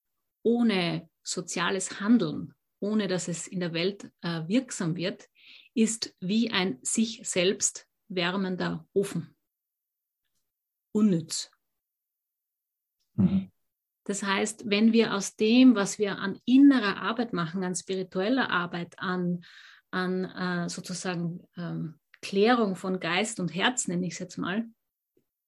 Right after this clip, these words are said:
Speaker 1: wenn das keine Auswirkung im Äußeren hat, dann, dann ist es, das ist tatsächlich, ich sag's so hart, dann hat es das Ziel verfehlt,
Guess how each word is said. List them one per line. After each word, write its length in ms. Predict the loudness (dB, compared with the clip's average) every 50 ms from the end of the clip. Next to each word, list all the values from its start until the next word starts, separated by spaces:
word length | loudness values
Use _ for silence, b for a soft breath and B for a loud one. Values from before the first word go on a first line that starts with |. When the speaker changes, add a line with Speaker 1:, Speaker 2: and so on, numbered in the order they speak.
| _ _ _ _ _ _ _ _ _ _ -4
Speaker 1:
wenn 160 | -2 -2 0
das 180 | 0 -2 -4 -4
keine 260 | -6 -4 -4 -4 -4 -6
Auswirkung 640 | -4 -2 0 0 0 2 4 2 2 2 0 -4 -2
im 220 | -2 -2 -4 -4 -4
Äußeren 720 | -2 2 4 4 4 4 4 0 0 0 -2 -2 -2 -4
hat, 380 | -6 -6 -8 -12 -16 -20 -20 _ _ _ _ _ _ _ _ _ _ _ _ _ _ _ _
dann, 280 | -4 -2 -2 -4 -4 -4
dann 160 | -4 -2 -2
ist 160 | 0 0 2
es, 200 | 2 0 0 -4 -10 -16 -20 -18 -16
das 400 | -14 -10 -8 -6 -6 -4 -4 -6
ist 160 | -8 -6 -4
tatsächlich, 640 | -4 0 2 4 4 6 4 4 2 -2 -8 -10 -8
ich 180 | -8 -6 -2
sag's 320 | 0 0 0 0 -2 -4 -4
so 160 | -4 -4 -6
hart, 680 | -6 -6 -4 0 2 2 2 0 -2 -8 -10 -10 -16 _ b b b b b b b b b b _ _ -2
dann 220 | 0 0 0 0
hat 160 | 0 2 2
es 120 | 2 2 0
das 200 | -4 -6 -6 -4
Ziel 260 | 0 2 2 2 2
verfehlt, 640 | -2 -6 -6 -6 -4 -4 -4 -4 -4 -8 -10 -16